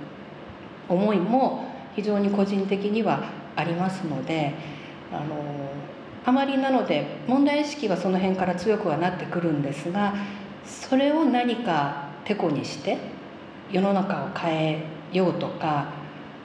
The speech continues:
自分で何かできるんじゃないかというところまでは、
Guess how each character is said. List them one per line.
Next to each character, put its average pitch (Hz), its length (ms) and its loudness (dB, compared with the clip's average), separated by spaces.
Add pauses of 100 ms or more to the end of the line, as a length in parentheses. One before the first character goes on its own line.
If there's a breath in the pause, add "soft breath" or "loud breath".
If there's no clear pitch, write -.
(140)
自 180 120 0
分 175 200 6
で 165 100 2
何 185 260 4
か 147 120 0
で 156 120 0
き 214 140 2
る 214 120 2
ん 175 80 6
じ 147 100 0
ゃ 147 40 0
な 147 160 0
い 139 60 -2
か 170 180 -2
と 147 240 -2
い 156 200 -2
う 160 60 0
と - 120 -4
こ 202 120 4
ろ 220 120 4
ま 190 140 0
で 151 100 -2
は、 165 360 2